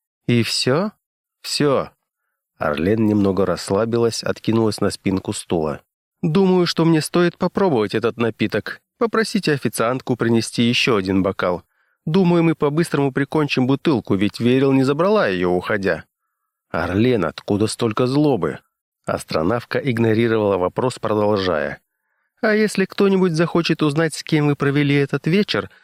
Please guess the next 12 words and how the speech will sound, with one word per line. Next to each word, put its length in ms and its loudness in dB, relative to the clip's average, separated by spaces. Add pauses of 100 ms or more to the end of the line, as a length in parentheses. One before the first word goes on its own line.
(160)
то 120 0
можете 380 0
сказать, 380 -2
что 200 -4
со 160 -2
мной". 400 0 (640)
"Не 220 -2
понимаю, 500 0
куда 240 -2
вы 100 0
клоните?" 640 -2 (460)
"Понимаешь", 1160 0